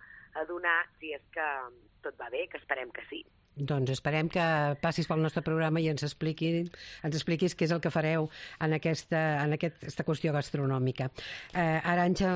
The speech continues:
Speaker 2: mm, moltes gràcies. Moltes gràcies per explicar-nos tot això i moltes gràcies per, eh, tornar tan actius i per intentar impregnar-nos de normalitat.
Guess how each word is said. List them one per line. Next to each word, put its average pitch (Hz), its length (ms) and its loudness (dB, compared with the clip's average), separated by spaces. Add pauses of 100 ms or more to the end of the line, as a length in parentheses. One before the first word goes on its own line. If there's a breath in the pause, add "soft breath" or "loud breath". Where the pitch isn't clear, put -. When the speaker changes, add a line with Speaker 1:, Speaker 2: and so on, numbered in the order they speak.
Speaker 2:
mm, 165 420 4
moltes 160 240 2
gràcies. 160 560 0
Moltes 175 240 2
gràcies 190 180 2
per 202 120 2
explicar-nos 175 840 2
tot 165 160 -2
això 165 460 0
i 170 100 4
moltes 170 560 2
gràcies 185 640 0 (420 loud breath)
per, 170 220 2
eh, 165 220 2
tornar 156 340 0
tan 175 140 2
actius 175 580 0
i 151 500 2
per 151 140 0
intentar 151 540 0
impregnar-nos 165 960 0 (260 loud breath)
de 170 300 2
normalitat. 147 640 2